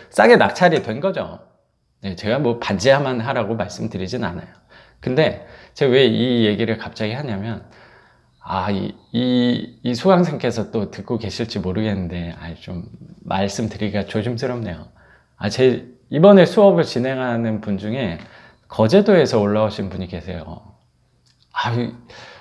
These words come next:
거제-, 이렇게 상-, 전화가 왔어요. "내가 뭐 지금 좀 상황이 많이 안 좋은데 돈은 많지 않아서 어디 투자처를 찾고 있다. 근데 선생님 뭐 그 영상이랑 책이랑 보니까,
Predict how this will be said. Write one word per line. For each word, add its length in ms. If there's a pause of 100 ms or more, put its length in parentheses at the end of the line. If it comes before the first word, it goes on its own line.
(160)
거제-, 480
이렇게 260
상-, 320
전화가 400
왔어요. 640
"내가 280 (180)
뭐 240 (320)
지금 300
좀 280 (260)
상황이 420
많이 280
안 180
좋은데 800 (800)
돈은 240
많지 320
않아서 840 (260)
어디 260
투자처를 540
찾고 300
있다. 720 (640)
근데 580 (920)
선생님 420
뭐 240
그 220
영상이랑 640
책이랑 440
보니까, 640